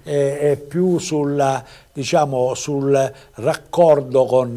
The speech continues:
la gente. Una serata che poi ha visto tantissime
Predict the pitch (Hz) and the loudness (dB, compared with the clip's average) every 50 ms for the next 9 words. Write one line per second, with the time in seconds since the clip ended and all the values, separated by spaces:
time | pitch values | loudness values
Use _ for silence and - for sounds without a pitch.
0 | 120 117 117 120 123 123 113 98 120 101 92 95 92 - - 90 - - - - | -4 -2 0 0 -2 -2 0 -2 -2 -2 -2 -6 -10 -14 -16 -16 -16 -20 -20 -20
1 | _ _ - 170 185 180 170 160 151 147 139 - - - 160 156 170 190 180 160 | _ _ -6 -4 -2 0 0 2 2 2 0 0 0 2 2 4 4 4 4 4
2 | 135 139 135 123 120 127 120 - - 165 160 147 135 123 110 - - - - - | 2 2 -2 -2 -2 -4 -6 -4 0 2 2 2 2 0 -2 -8 -16 -20 -12 -8
3 | - 123 120 123 131 165 175 139 - - - 127 117 117 131 123 120 110 - 151 | -8 -8 -6 -4 -2 -2 -2 -2 -2 -2 -2 -2 -2 -2 -4 -6 -6 -8 -6 -6
4 | 139 - - - - 127 110 117 113 113 | -6 -6 -8 -6 -6 -4 -4 -2 -4 -4